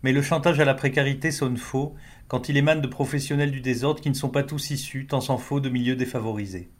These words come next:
Madame Vidal, pour essayer d'apaiser ses agitateurs, a fait hier la promotion de l'étudiant engagé. Incroyable renoncement qui prétend donner un statut privilégié aux militants politiques.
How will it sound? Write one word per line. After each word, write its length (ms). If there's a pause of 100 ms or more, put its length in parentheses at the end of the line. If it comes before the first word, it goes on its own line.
(1400)
Madame 240
Vidal, 340
pour 160
essayer 300
d'apaiser 340
ses 240
agitateurs, 840
a 100
fait 180
hier 220
la 80
promotion 500
de 80
l'étudiant 560
engagé. 540 (800)
Incroyable 560
renoncement 580
qui 140
prétend 320
donner 200
un 60
statut 340
privilégié 600
aux 80
militants 400
politiques. 600